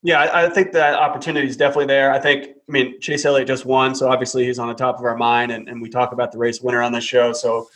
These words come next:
you, you wanna dig into him a little bit there, and, and, you know, it's fair to ask questions, and, and I think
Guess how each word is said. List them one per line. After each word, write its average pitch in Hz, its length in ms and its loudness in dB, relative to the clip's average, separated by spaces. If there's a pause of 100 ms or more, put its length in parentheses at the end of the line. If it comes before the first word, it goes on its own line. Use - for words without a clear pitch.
(560)
you, 202 80 -2
you 202 180 -4
wanna 185 180 4
dig 170 200 2
into 160 180 2
him 156 180 -2
a 151 60 0
little 143 200 0
bit 139 180 -2
there, 143 320 2
and, 127 120 -6
and, 127 260 -10
you 143 120 -8
know, 117 240 -6 (760)
it's - 140 -20
fair 143 200 4
to 143 80 2
ask 131 260 2
questions, 147 500 0
and, 127 220 0 (100)
and 120 380 -4 (440)
I 123 120 -4
think 139 500 0